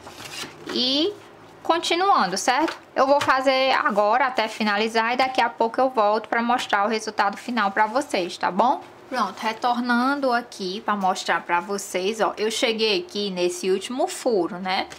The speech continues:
Então, eu vou continuar aqui, ó, até chegar aqui, certo? Até chegar nesse último local e é aqui que eu vou concluir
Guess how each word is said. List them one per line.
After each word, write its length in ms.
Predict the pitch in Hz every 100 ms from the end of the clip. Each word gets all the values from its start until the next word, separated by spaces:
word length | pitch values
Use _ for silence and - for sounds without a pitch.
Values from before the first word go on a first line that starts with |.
| - - - -
Então, 540 | - 262 - 202 214 294
eu 140 | 233
vou 260 | 202 190 202
continuar 840 | - 240 - 294 302 381 330 294
aqui, 440 | 320 - 240 254 330
ó, 220 | 254 185 220 - - - - - -
até 800 | - 269 - - 269 254 277
chegar 640 | 349 - 427 392 285 285 320
aqui, 480 | - - 285 254 - - - - -
certo? 580 | - - 240 254 370 - 539 - - - - - - - - - -
Até 360 | - 240 285 349
chegar 380 | 359 302 262 262
nesse 300 | 262 277 269
último 340 | 277 277 254
local 500 | 247 247 247 220 233
e 80 | 254
é 140 | 254
aqui 380 | 269 311 - 311
que 120 | 330
eu 120 | 349 262
vou 160 | 254
concluir 880 | 247 254 247 - 262 247 220 208 233